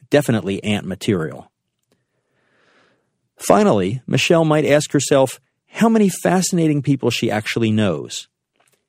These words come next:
Not many. So how fascinating does she really have to be in order for this man to appreciate her?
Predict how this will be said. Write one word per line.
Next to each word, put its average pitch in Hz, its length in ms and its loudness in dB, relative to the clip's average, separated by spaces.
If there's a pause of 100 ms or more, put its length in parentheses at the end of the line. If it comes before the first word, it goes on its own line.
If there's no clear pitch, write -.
(320)
Not 92 240 -2
many. 95 400 -4 (840)
So - 180 -2
how 170 140 4
fascinating 160 640 2
does 123 140 0
she - 260 0
really 127 220 2
have 98 220 0
to 104 100 -6
be 92 420 -2
in 113 140 -2
order 127 220 2
for 123 120 -2
this 120 240 0
man 98 280 -2
to 110 120 -2
appreciate 101 560 -2
her? - 220 -16